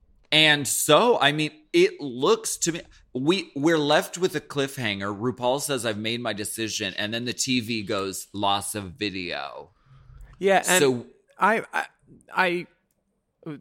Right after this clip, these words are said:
Speaker 2: I understand what they're doing. We don't know who wins at the end of this episode, but watching
Speaker 1: Mm-hmm.
Speaker 2: the girls' faces after it's a shot of Silky, and then they show Sonique, and her face is kinda like this confused.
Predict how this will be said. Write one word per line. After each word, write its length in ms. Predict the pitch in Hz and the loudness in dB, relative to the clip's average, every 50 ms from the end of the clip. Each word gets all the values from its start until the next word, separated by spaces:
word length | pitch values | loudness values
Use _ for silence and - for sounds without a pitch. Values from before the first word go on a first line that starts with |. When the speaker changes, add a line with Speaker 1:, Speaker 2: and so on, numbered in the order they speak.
| _ - | _ -10
Speaker 2:
I 180 | - 165 165 160 | -2 0 2 2
understand 500 | 170 175 170 165 - - 170 151 147 151 | 2 0 -2 -4 -4 -2 -2 0 0 0
what 120 | 147 139 | 0 0
they're 100 | 143 151 | 0 0
doing. 340 | 139 139 131 131 131 131 131 | 0 0 0 0 0 -2 0
We 100 | 131 131 | 0 2
don't 200 | 135 135 127 123 | 2 2 2 2
know 200 | 131 127 131 135 | 2 4 4 4
who 140 | 143 147 135 | 4 2 2
wins 400 | 131 131 131 127 127 135 135 139 | 2 2 2 0 -2 -4 0 -2
at 100 | 131 123 | -2 0
the 80 | 135 131 | 0 -4
end 100 | 131 135 | -4 -4
of 60 | 123 | -4
this 160 | 123 127 - | -6 -2 0
episode, 400 | 143 131 131 127 - 143 135 127 | 0 -2 -2 0 0 0 0 2
but 160 | 135 127 120 - - - - _ - | 2 0 0 -2 -8 -20 -20 _ -4
watching 340 | 120 139 143 160 165 160 208 | 2 2 2 2 2 -2 -8
Speaker 1:
Mm-hmm. 60 | 202 | -6
Speaker 2:
the 80 | 190 175 | -6 -2
girls' 280 | 160 156 147 147 - | 0 0 0 0 -2
faces 680 | - - 147 131 139 139 - 160 151 151 156 156 - - _ _ _ _ _ _ _ _ _ _ - | -4 0 0 0 0 0 0 0 0 0 0 -4 -10 -16 _ _ _ _ _ _ _ _ _ _ -4
after 380 | 143 147 143 143 - 151 143 | 0 0 0 0 0 -2 -2
it's 160 | 139 135 - - | -2 -2 -4 -4
a 160 | - 143 139 127 | 0 0 0 0
shot 300 | - - 147 139 139 139 | 0 0 2 2 2 2
of 100 | 131 - | 0 -4
Silky, 580 | - - 160 151 156 - - 190 202 208 202 - | -2 0 2 2 2 2 0 0 0 0 -2 -2
and 180 | 143 139 139 | -4 -2 -2
then 120 | 139 139 139 | -2 -2 -2
they 100 | 139 135 | -2 -2
show 260 | - - 143 131 131 | 0 2 2 2 2
Sonique, 540 | 127 - - 135 135 135 139 160 170 - - | 0 -4 -6 -4 -2 0 0 -2 -2 -2 -4
and 120 | 127 131 131 | -4 -4 -4
her 100 | 131 135 | -4 -4
face 260 | - 151 139 139 135 | 0 0 0 0 0
is 80 | 147 127 | -6 -10
kinda 240 | - 139 135 135 | -6 -6 -4 -2
like 180 | 131 131 127 - | -2 -4 -4 -6
this 160 | - 127 - | -8 -12 -12
confused. 880 | - - 127 120 107 - - 139 143 143 147 151 151 151 151 151 - - | -12 -14 -14 -14 -14 -10 -4 -2 0 0 2 2 0 -2 -2 -4 -10 -16